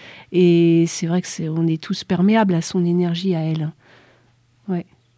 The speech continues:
Après, j'aime beaucoup les portraits, donc c'est vrai que je, je, je travaille beaucoup le portrait.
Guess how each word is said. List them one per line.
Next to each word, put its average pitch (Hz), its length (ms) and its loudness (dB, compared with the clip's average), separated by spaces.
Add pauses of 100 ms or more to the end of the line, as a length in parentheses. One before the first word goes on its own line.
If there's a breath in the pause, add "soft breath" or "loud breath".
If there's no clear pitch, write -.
(1080 soft breath)
Après, 226 460 0
j'aime 196 180 2
beaucoup 220 300 0
les 233 100 4
portraits, 240 640 -2
donc 196 180 2
c'est 202 200 0
vrai 196 180 2
que 190 920 2
je, 175 760 0
je, 170 340 -4
je 160 140 -8
travaille 170 260 -2
beaucoup 185 300 -4
le 196 80 -2
portrait. 226 580 0